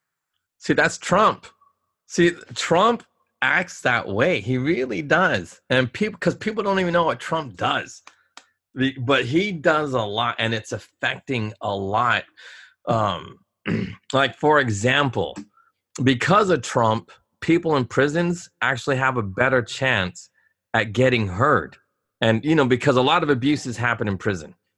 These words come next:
And, and it's just because, you know, the salary is way too low, and the education for a lot of these correctional officers and other people who work in the prisons,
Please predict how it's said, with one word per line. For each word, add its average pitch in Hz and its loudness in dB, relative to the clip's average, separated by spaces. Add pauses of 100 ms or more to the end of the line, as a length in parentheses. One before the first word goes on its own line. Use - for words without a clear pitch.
(480)
And, 107 2
and 113 2
it's 123 0
just - 0
because, 127 0
you 127 4
know, 95 2 (520)
the 127 4
salary 170 2 (840)
is 123 4
way 123 2
too 175 0
low, 117 2 (680)
and 120 4
the 131 2
education 143 0
for 135 0
a 123 4
lot 127 2
of 127 0
these 123 -2
correctional 120 0
officers 123 0
and 98 0
other 107 0
people 117 -4
who 107 -4
work 110 -2
in 104 -4
the 101 -4
prisons, 113 -2